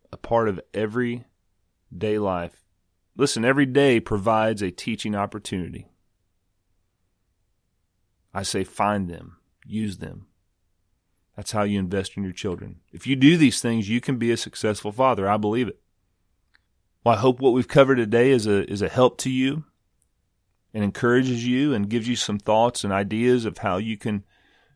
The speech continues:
be a successful father or be a mentor to a, a, a child without a father figure in their life. And then I want to encourage you, if you know someone that's a father you may think may benefit from this, these thoughts or this podcast, share it with them.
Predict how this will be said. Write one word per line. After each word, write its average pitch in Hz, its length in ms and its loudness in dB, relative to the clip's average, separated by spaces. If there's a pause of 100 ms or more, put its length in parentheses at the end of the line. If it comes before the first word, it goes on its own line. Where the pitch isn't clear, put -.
(120)
be 123 140 2
a 120 60 6
successful 117 560 -2
father 123 480 2
or 90 160 0
be 120 180 0
a 117 60 2
mentor 120 520 0
to 110 420 -2
a, - 800 -18
a, 110 380 -12
a 107 60 -14
child 113 380 0
without 107 280 0
a 104 40 2
father 110 320 2
figure 107 360 -2
in 107 80 -4
their 101 140 -4
life. 104 460 -2 (1120)
And 110 100 -4
then 113 80 2
I 113 60 4
want 147 180 2
to 160 40 4
encourage 131 400 2
you, 104 60 0
if 95 120 -4
you 120 80 -2
know 123 140 4
someone 131 400 2
that's 123 140 -4
a 131 60 -4
father 127 360 2
you 110 320 -4 (240)
may 113 140 0
think 117 300 -4
may 104 140 -2
benefit 113 460 0
from 113 200 -4
this, - 500 -4
these 104 220 -6
thoughts 117 440 4
or 98 60 -2
this 90 160 -6
podcast, 120 600 -2
share 151 220 -4
it 156 60 -4
with 92 160 -6
them. - 180 -16